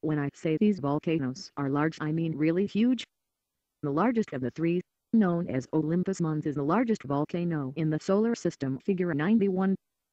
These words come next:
It is more than three hundred seventy-two point eight four miles, six hundred kilometers across, towers sixteen point eight miles, twenty-seven kilometers above the surrounding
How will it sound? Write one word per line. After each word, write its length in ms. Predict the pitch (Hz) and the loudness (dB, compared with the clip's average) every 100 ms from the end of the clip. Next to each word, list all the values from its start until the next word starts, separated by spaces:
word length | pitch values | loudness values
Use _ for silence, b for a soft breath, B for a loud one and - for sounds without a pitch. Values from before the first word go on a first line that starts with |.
| _ _ _ _ - | _ _ _ _ 2
It 140 | 175 | 4
is 140 | 226 | 2
more 200 | 156 175 | 2 2
than 220 | 196 175 170 | 2 0 2
three 240 | 170 175 | 0 0
hundred 360 | 160 156 160 - | 0 -2 -4 -2
seventy-two 520 | 160 175 208 214 202 | 0 2 2 0 0
point 320 | 185 160 - | 0 -2 -2
eight 260 | 151 170 - | 0 0 0
four 200 | 156 143 | -4 -2
miles, 500 | 143 143 131 - - | 0 -2 -4 -10 -8
six 240 | - 226 | -4 -2
hundred 300 | - 180 165 | 0 0 0
kilometers 560 | - 214 208 202 214 208 | 0 0 4 4 6 4
across, 400 | 151 165 175 - - _ _ - | 0 0 0 -2 -10 _ _ -4
towers 380 | 160 185 214 196 | 0 2 0 0
sixteen 400 | 196 - 190 127 | -4 -2 -2 0
point 320 | 185 160 135 | 0 -2 -2
eight 220 | 156 170 202 | 0 2 2
miles, 340 | 170 160 160 | 0 0 -4
twenty-seven 640 | - 185 202 - 165 143 135 | -2 -2 -2 -2 -2 -2 -4
kilometers 560 | - 214 185 214 214 196 | -2 2 4 6 4 2
above 260 | 143 147 | -2 -2
the 60 | 220 | -2
surrounding 520 | 156 147 151 180 226 | -2 -2 0 2 2